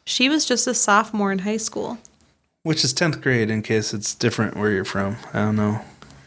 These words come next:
Speaker 1: Annette had been going through a rough patch with her mother and wanted to finish high school while living with her aunt.
Speaker 2: Both Maria and Annette saw the family they lived with as a stable, normal family with three children and a big house.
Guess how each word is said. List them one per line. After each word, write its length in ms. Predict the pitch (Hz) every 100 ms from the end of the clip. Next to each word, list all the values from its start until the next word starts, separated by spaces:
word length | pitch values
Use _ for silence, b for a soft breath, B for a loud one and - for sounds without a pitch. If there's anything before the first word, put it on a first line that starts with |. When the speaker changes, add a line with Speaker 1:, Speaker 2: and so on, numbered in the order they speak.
| B B -
Speaker 1:
Annette 360 | 226 247 262 262
had 180 | 262
been 200 | 254 233
going 320 | 226 214 220 214
through 200 | 226 208
a 60 |
rough 280 | 202 202 208
patch 340 | - 220 214 226
with 120 | 214
her 120 | 208
mother 520 | 202 202 196 190 233 -
and 160 | 220 220
wanted 320 | 233 262 262
to 80 | 240
finish 360 | - 226 214 -
high 160 | 208
school 320 | 208 - 220
while 180 | 208 196
living 280 | 202 202 190
with 140 | 185
her 120 | 190 190
aunt. 420 | 202 202 208 - B B B B B -
Speaker 2:
Both 260 | 151 160
Maria 500 | 185 151 127 135 139
and 200 | 113 123
Annette 400 | 113 107 117 -
saw 280 | - 127 117
the 120 | 123
family 420 | 117 120 120 127 131
they 200 | 117 110
lived 320 | 107 113 120
with 300 | 131 131 131
as 300 | 120 117 113
a 100 | 113
stable, 680 | - - 113 120 123 127 123
normal 380 | 113 120 123 117
family 580 | 127 127 110 107 107 -
with 320 | 110 104 - B B B
three 280 | - 127 131
children 580 | 131 127 127 131 131 123
and 140 | 104
a 40 |
big 280 | 104 127 127
house. 500 | 127 131 80 - -